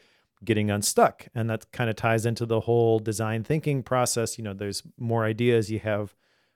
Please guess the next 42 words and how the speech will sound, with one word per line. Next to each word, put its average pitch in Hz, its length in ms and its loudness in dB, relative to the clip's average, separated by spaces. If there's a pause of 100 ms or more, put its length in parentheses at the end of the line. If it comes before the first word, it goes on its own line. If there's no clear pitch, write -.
more 107 260 0
possibilities. 113 1000 0 (580)
And, 110 340 -2
uh, 101 180 -4
one 117 200 -4
of 135 60 0
the 120 60 0
things 120 340 -4
that 110 120 -6
they 110 100 0
said 107 280 -2
here, 107 120 -4
which 101 140 -4
I 101 80 -6
thought 101 160 -6
was 98 120 -10
pretty 101 180 -10
brilliant, 127 340 0
quantity 139 520 2
has 117 200 -2
a 117 80 -2
quality 110 420 2
all 95 160 -2
of 98 60 -10
its - 160 -4
own. 120 240 -2
When 104 160 -6
you 113 140 -4
have 107 120 -6
a 110 60 -6
bunch 101 220 -6
of 110 100 -6
options, 110 480 -4
then 113 180 -4
you 104 100 -6
can 110 140 -8
start 101 280 -6
to 104 80 -8
see 104 240 -4
which 101 240 -10
ones 98 360 -8
really 101 340 -4